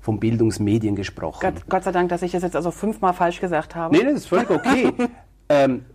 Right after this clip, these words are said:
Speaker 1: tatsächlich machen wir natürlich den, den hauptsächlichen Umsatz als Verlag immer noch mit Büchern. Das
Speaker 2: Ja.
Speaker 1: ist, das ist tatsächlich so. Ähm, und auch da hat natürlich was stattgefunden. Also heute stehen, äh, Themen wie kleine Auflagen, Customizing, wo man,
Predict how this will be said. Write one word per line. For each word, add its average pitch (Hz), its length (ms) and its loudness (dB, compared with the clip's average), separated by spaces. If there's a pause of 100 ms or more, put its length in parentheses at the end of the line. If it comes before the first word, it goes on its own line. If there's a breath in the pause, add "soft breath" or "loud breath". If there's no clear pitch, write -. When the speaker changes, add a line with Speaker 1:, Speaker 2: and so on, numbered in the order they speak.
Speaker 1:
tatsächlich 180 500 0
machen 151 320 2
wir 139 100 2
natürlich 131 540 -2
den, 120 260 0
den 113 460 0
hauptsächlichen 135 760 -2
Umsatz 165 640 0
als 117 260 -2
Verlag 113 720 0
immer 147 220 2
noch 143 200 -2
mit 156 200 -4
Büchern. 226 400 -8
Das 120 160 -6
Speaker 2:
Ja. 185 100 2
Speaker 1:
ist, - 240 -10
das 117 160 -10
ist - 180 -10
tatsächlich 139 560 -4
so. 98 260 -8 (680 soft breath)
Ähm, 123 480 2
und 135 260 2
auch 127 160 0
da 202 240 4
hat 156 120 2
natürlich 123 380 0
was 120 160 0
stattgefunden. 120 760 -2
Also 104 200 -4
heute 123 300 0
stehen, 117 460 2
äh, 107 220 0
Themen 120 460 0
wie 110 160 -6
kleine 110 540 0
Auflagen, 117 580 2
Customizing, 123 920 2
wo 113 120 4
man, 107 340 -2